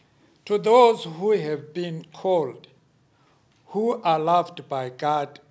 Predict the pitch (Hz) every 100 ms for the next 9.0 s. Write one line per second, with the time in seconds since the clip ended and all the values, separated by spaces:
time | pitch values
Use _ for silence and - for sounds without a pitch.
0 | _ 131 - - 156 143 127 120 _ _
1 | _ _ _ _ 156 139 - - - 226
2 | 220 - - 135 127 123 127 _ _ 175
3 | 165 139 127 - - _ _ _ _ _
4 | _ _ _ _ _ _ _ _ _ _
5 | _ _ _ _ _ _ _ 190 180 151
6 | 151 - 175 147 143 - _ _ _ _
7 | _ _ 147 160 185 196 196 180 151 135
8 | - 139 127 127 - - 139 135 -